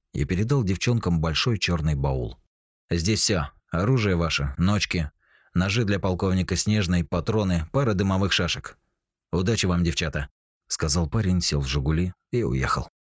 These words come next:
Девчонки разобрали оружие и быстро переоделись в ночки. «Все, мы готовы, генерал», сказала Натка. «Где аэроплан?»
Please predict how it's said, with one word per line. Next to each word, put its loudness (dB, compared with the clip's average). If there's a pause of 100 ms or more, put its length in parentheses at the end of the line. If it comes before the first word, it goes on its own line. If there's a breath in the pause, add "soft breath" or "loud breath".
(120)
Девчонки 0
разобрали 0
оружие -2 (160)
и -2
быстро -2
переоделись -2
в -2
ночки. -2 (320)
«Все, 2
мы 4
готовы, 2
генерал», 0 (300)
сказала 0
Натка. -2 (140)
«Где 2
аэроплан?» 0